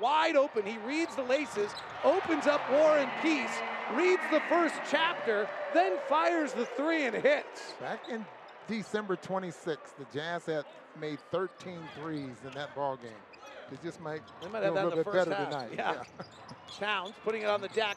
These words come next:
Speaker 1: driving. Gobert comes over, alters the shot, misses. Karl Anthony Towns in the last three games is now one of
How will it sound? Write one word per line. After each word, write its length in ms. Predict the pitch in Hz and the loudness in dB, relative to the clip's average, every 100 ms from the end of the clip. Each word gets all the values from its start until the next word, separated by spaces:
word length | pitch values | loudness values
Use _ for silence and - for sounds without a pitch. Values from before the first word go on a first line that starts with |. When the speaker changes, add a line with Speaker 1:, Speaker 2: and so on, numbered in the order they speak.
| - | -4
Speaker 1:
driving. 440 | 175 226 226 196 | -2 0 0 -2
Gobert 380 | 185 185 220 226 | -4 -2 0 0
comes 180 | 208 190 | -4 0
over, 280 | 226 208 202 | 0 2 2
alters 360 | 208 226 226 202 | 2 2 -2 -6
the 140 | 202 | -2
shot, 280 | 254 226 214 | 0 0 0
misses. 260 | 233 180 160 - - - - | -2 -2 -10 -10 -12 -12 0
Karl 340 | 262 311 302 | 6 6 6
Anthony 360 | 294 294 285 269 | 4 2 -2 -4
Towns 420 | 233 262 254 226 | 0 0 0 -2
in 60 | |
the 80 | 233 | -2
last 320 | 233 254 254 | 0 0 0
three 180 | - 269 | -2 -4
games 280 | 240 247 220 | -2 -4 -6
is 120 | 226 | -2
now 160 | 220 208 | 0 0
one 300 | 190 262 | 2 0
of 80 | 320 | 2